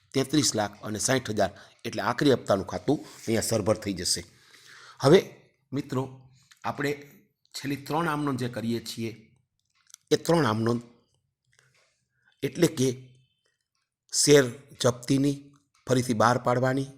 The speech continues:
અને મૂડી અનામતની, જે આપણે ટૂંકા દાખલામાં ત્રણ આમનોંધ કરતા હતા, એ હવે શરૂ થાય છે. તો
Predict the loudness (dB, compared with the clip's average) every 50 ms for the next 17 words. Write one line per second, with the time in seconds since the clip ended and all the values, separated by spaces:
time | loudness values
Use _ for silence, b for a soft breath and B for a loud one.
0 | _ _ _ -10 -6 -4 -2 2 4 4 6 6 4 2 0 -2 -4 -6 -6 -8
1 | -10 -14 -16 -16 -18 _ _ _ -20 -20 -12 -6 -2 -2 -2 -2 -4 -6 -4 -2
2 | 2 2 4 2 2 2 2 0 0 0 -2 -2 -2 -2 0 -2 -2 -2 -2 -2
3 | -4 -4 -4 -2 -4 -4 -4 -6 -8 -4 2 4 8 8 8 8 8 6 4 2
4 | 0 2 2 2 0 0 0 -2 -6 -6 B B B B B B B B B _
5 | 8 8